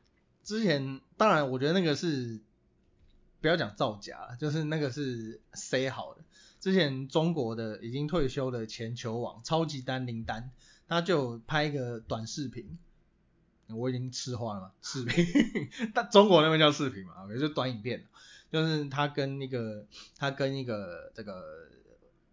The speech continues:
路人对打，然后他是，然后他那个时候等于说，他们打六分，然后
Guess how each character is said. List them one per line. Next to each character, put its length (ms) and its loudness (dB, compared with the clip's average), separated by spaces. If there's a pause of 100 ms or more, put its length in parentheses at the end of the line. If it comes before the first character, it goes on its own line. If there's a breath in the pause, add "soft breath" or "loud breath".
(120)
路 280 4
人 360 -10 (400)
对 200 -2
打， 300 -16 (400 soft breath)
然 100 -2
后 380 0 (500)
他 160 2
是， 280 -2 (180)
然 120 -2
后 60 2
他 140 2
那 100 2
个 80 4
时 80 -2
候 120 0
等 200 -6
于 40 -6
说， 320 -4 (920)
他 160 -2
们 100 0
打 160 0
六 220 4
分， 300 -4
然 100 -4
后 300 -2